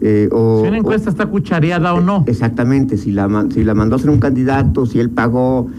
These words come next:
Speaker 1: si la metodología está bien hecha, eso no lo tiene la facultad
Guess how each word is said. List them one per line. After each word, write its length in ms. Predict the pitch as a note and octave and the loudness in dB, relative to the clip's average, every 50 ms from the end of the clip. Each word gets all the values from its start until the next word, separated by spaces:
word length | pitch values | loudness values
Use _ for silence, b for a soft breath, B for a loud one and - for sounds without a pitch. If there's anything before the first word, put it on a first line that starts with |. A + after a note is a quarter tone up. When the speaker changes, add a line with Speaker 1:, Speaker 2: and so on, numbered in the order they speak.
| B B B | B B B
Speaker 1:
si 240 | B - - A2+ G#2+ G#2 G#2 | B -4 0 2 2 2 2
la 100 | G#2 G#2 | 2 2
metodología 480 | G#2+ G2+ - G#2 G#2+ G#2+ G#2+ A2 C3+ | 0 0 0 0 0 2 2 2 0
está 160 | B2 - C#3 | 0 0 0
bien 240 | C3+ B2+ C3+ C3 B2+ | 0 0 0 0 0
hecha, 300 | B2+ B2+ C3+ C3 - B2 A2+ G2+ | 0 0 0 0 0 -2 0 0
eso 200 | C3+ C#3 D3 D3 | 0 2 2 2
no 120 | C#3 C#3+ | 2 4
lo 120 | C#3+ C#3+ - | 2 2 0
tiene 260 | - C3 C3 C3+ C3+ | 0 0 2 2 2
la 100 | A#2+ A2+ | 2 0
facultad 560 | A2 A2 G#2+ - - G#2 G2 - A2 G#2+ A2 | -2 -2 -4 -2 -2 -2 -2 0 0 0 0